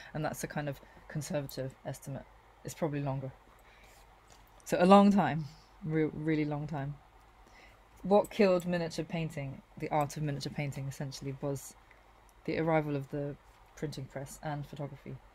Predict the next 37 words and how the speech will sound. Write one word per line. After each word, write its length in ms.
So 280
the 60
Mughals 500
were 300
in, 220
in 120
India 240
were 60
the 100
last 440
kind 160
of 100
bastion, 560
I 60
suppose, 360
to, 180
to 160
hold 360
out 340
in 140
a 60
big 260
way, 160
because 300
they 120
had 240
the, 380
the, 80
the 160
patronage 480
of 180
the 260
royals, 340
but 180
also 500
the 60
family, 720